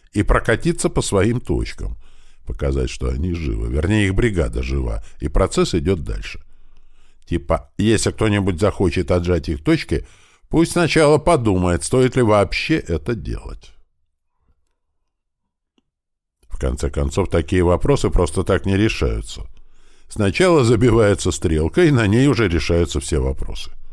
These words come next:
Если будет стрелка, нам даже будет проще укокошить на ней всех из других группировок,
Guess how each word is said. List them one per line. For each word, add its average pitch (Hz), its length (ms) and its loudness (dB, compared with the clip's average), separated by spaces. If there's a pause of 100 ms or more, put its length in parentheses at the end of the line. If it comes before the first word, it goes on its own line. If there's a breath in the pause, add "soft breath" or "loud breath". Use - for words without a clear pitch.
(1200)
Если 62 340 -6
будет 65 400 -4
стрелка, 95 460 -2
нам 65 240 -2
даже 69 200 -2
будет 71 320 -4
проще - 360 -4
укокошить - 680 -8
на 58 80 -4
ней 117 200 -6
всех - 300 -4
из 55 120 -8
других 58 340 -8
группировок, 58 720 -6